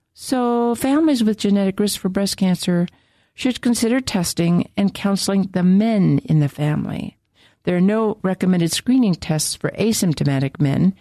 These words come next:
men without any signs or symptoms, and mostly it is important for men who notice changes in their nipple or the tissue around the nipple,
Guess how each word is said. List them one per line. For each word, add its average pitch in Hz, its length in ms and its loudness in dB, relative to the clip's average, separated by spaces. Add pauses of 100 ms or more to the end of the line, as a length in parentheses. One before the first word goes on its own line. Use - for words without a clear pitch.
(140)
men 175 160 2
without 160 400 -2
any 160 260 2
signs 151 460 0 (400)
or 147 80 0
symptoms, 156 720 0 (380)
and 240 220 2
mostly 254 640 0
it - 260 -6
is 175 220 0
important 202 560 0
for 185 140 0
men 160 480 2 (280)
who 175 180 0
notice 170 380 0
changes 226 520 0
in 165 120 2
their 151 120 2
nipple 151 420 0
or 202 180 0
the 247 100 -2
tissue 214 400 -2
around 180 280 0
the 180 60 2
nipple, 160 480 0